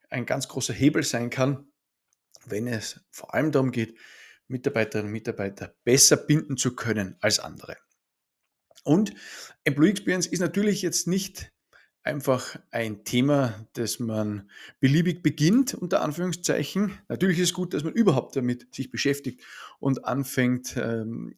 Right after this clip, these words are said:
in diesem Themenbereich mit ersten Aktivitäten, das idealerweise immer mit einem klaren Plan und auch einem guten, ähm, äh, ja, einer guten Struktur zum Vorgehen. Das soll heute aber gar nicht unser Thema sein,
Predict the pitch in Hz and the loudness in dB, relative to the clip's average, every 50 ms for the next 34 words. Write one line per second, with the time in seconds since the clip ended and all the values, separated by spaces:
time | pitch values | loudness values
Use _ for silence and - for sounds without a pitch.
0 | _ - 127 117 - 117 113 120 - - - - 123 131 135 127 127 127 127 113 | _ -6 -6 -4 -4 -6 -6 -6 -8 -4 -2 -2 0 0 0 -2 0 0 0 0
1 | - 101 90 95 104 113 120 120 120 - - - - - - _ _ 127 123 123 | 2 0 -2 0 0 0 -2 -2 -4 -10 -16 -20 -20 -20 -20 _ _ -6 -4 -4
2 | - - 123 113 - - - 123 - - - 139 117 110 - 120 131 135 - 175 | -2 -4 -4 -4 -4 -6 -8 -8 -8 -8 -8 -8 -8 -6 -4 -4 -4 -2 -2 -4
3 | 170 170 - _ _ _ _ - 131 - 131 156 139 127 104 117 127 123 113 117 | -4 -4 -8 _ _ _ _ -10 -8 -8 -8 -4 -2 0 2 2 2 2 0 0
4 | 113 117 117 117 123 123 - 139 139 135 135 127 127 - - - - - _ _ | -2 -2 -2 -4 -6 -4 -2 -2 0 2 0 0 -2 -6 -16 -20 -20 -20 _ _
5 | 131 131 139 139 - 127 117 117 123 123 - - - 101 101 117 120 120 - 101 | -2 -2 -2 -2 -2 -4 -4 -4 -4 -4 -4 -4 -2 0 0 0 -2 -4 -4 -4
6 | 90 98 117 139 160 170 156 135 123 117 110 - - - - 113 107 113 117 113 | -2 0 2 2 2 2 0 -2 -4 -6 -8 -10 -14 -14 -14 -10 -8 -8 -6 -6
7 | 113 110 - 139 143 139 139 _ 127 120 117 110 117 - - - - - - _ | -6 -4 -2 -2 -2 -2 -2 _ -2 -2 -2 -2 -6 -10 -18 -20 -20 -20 -20 _
8 | _ _ _ _ - - - _ - 113 104 - 110 107 107 - _ _ _ _ | _ _ _ _ -18 -18 -8 _ -4 -4 -4 -6 -8 -10 -12 -16 _ _ _ _
9 | - - - - - _ - - 104 80 - 101 107 - 156 - 165 - - 143 | -20 -18 -18 -18 -20 _ -6 -4 -4 -4 -4 -6 -6 -6 -4 -4 -4 -4 -4 -4
10 | - - - - 160 170 220 254 226 165 143 - - - 160 143 - - - 139 | -6 -6 -4 -2 2 4 4 4 4 2 0 -4 -4 -4 -2 -2 -2 -2 0 0
11 | 139 139 - 180 202 226 233 226 233 - - - - - - - - - _ _ | 0 0 0 0 2 2 0 -2 -6 -14 -20 -20 -20 -20 -20 -20 -20 -20 _ _
12 | - - 139 165 185 - 151 165 185 180 196 180 175 - - - - 202 196 208 | -8 -6 -2 0 2 2 4 4 4 4 4 4 4 4 4 4 4 2 0 2
13 | 165 175 170 175 - 208 202 156 - - 120 147 202 202 - - _ | 0 0 0 2 0 0 2 2 2 2 2 2 0 -2 -6 -14 _